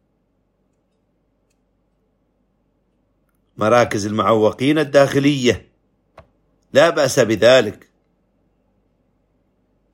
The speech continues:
وحيث أن الدولة قد أولت المعاقين عناية كبيرة، هيأت لهم مراكز لتربيتهم وتغذيتهم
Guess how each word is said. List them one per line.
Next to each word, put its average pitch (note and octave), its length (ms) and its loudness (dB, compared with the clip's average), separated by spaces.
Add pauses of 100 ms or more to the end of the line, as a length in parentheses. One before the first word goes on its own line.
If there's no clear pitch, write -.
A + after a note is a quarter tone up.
(200)
وحيث B2 380 0
أن G#2+ 260 -4
الدولة C3 440 2
قد B2 360 -2
أولت G3 420 2
المعاقين C3 720 0 (340)
عناية C#3 340 -2
كبيرة، C#3 920 0 (840)
هيأت D#3 540 0
لهم D3 260 -2
مراكز D3 580 0
لتربيتهم C3 1000 -6
وتغذيتهم B2+ 1080 -6